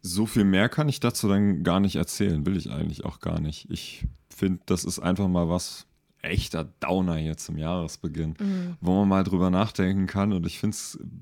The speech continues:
Speaker 1: wichtig, diese Symbolik zu kennen, zu erkennen. Also wer jüngere Geschwister hat oder so,
Speaker 2: Mhm.
Speaker 1: ruhig mal drauf achten.
Speaker 2: Und vielleicht mal sich die Sprite-Flasche ein bisschen besser angucken und dann auch ein bisschen,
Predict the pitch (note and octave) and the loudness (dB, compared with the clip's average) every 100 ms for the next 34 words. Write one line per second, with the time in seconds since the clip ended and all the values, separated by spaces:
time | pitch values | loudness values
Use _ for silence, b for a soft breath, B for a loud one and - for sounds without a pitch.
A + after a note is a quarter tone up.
0 | - - - F#2+ G#2+ - - G2 - - | -18 -14 -8 -2 -2 -2 -2 -2 -4 -8
1 | F2+ F2 F2+ F2 E2 F2 F2 E2+ A2 B2+ | -6 -4 -2 -2 0 0 2 4 4 2
2 | F#2 - - - - E2+ F2+ G#2 - - | -2 -8 -10 -8 -4 -2 -2 -4 -6 -6
3 | - F2 - G2+ G2+ A2 - A2+ A2+ G#2+ | -2 -2 -2 -2 -2 -2 -4 -4 -2 0
4 | G#2+ G#2 F#2+ F2 E2+ - A2+ - F#2 F#2 | 0 -2 -2 -2 -4 -4 -6 -6 -6 -8
5 | - F#2+ F2 E2 E2 E2 - G3+ G3 F#3 | -10 -8 -6 -4 -4 -4 -2 0 0 -2
6 | A3+ B B B B B B B B B | -8 B B B B B B B B B
7 | B B _ F#2+ G#2 G#2 G2 - D2+ - | B B _ -4 2 4 2 0 -8 -10
8 | - - - - A#3+ - - - - G3 | -14 -18 -18 -2 2 2 0 0 2 4
9 | G3 - G3+ F#3+ F#3 F#3 F#3+ - G3 - | 2 -2 0 2 2 0 -4 -6 -8 -8
10 | - F#3+ G3 - A#3+ B3 B3+ B3 A#3+ A#3+ | 2 4 2 2 0 2 0 0 -2 -2
11 | A#3 A#3 G#3+ A3+ - A3+ - A3+ A3 G3+ | -2 -2 -4 -4 -6 -12 -8 -6 -4 -6
12 | G3+ G3+ G3+ G3+ G3 G3 G3+ G3+ - G3+ | -6 -6 -6 -6 -6 -8 -8 -8 -6 -6
13 | G3 | -6